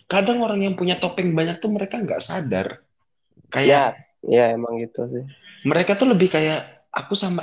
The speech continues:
Speaker 1: ini gini sifatku." Mereka tuh kayak udah ada punya porsi masing-masing ke sifat, ke sifat untuk orang itu. Nah,
Speaker 2: Iya.
Speaker 1: "Oh, aku kesini kayak gitu,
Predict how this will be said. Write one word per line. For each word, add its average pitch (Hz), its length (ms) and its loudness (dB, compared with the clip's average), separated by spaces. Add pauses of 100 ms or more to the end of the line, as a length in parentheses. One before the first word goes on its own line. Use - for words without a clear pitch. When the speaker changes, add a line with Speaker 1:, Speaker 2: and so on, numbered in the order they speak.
Speaker 1:
ini 160 240 -2
gini 123 240 -2
sifatku." 117 640 -8 (220)
Mereka 165 280 0
tuh 240 120 -4
kayak 202 180 0
udah 143 220 2
ada 139 120 2
punya 135 300 0
porsi 139 400 -2
masing-masing 135 920 -2
ke 135 100 -10
sifat, 139 480 -6 (220)
ke 131 100 -4
sifat 135 420 -4
untuk 135 280 -2
orang 127 240 -4
itu. 139 180 -6
Nah, 107 120 -6 (600)
Speaker 2:
Iya. 120 240 4
Speaker 1:
"Oh, 117 40 2 (120)
aku - 60 -14 (100)
kesini - 320 -16
kayak 135 240 4
gitu, 135 160 0